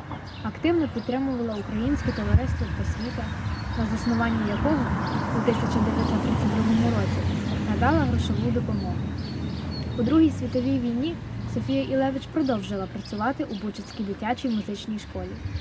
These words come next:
Вона була відома і як композиторка, авторка фортепіанних п'єс та різножанрових музичних творів.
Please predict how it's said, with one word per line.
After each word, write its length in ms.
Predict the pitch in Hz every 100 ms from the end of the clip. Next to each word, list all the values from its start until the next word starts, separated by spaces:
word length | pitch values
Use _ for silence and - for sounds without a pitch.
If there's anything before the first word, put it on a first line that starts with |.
| - - -
Вона 220 | 220 240 285
була 220 | 311 302
відома 420 | 294 294 302 294
і 60 | 285
як 180 | 277 277
композиторка, 800 | 294 277 311 269 202 190 - 202 - - - - -
авторка 420 | 208 - 202 -
фортепіанних 680 | 208 196 - - 196 190 185 - 220
п'єс 260 | 226 302 - - - -
та 60 | 220
різножанрових 760 | 214 196 202 196 233 269 247 240
музичних 480 | 220 190 196 - 208 - -
творів. 280 | 180 180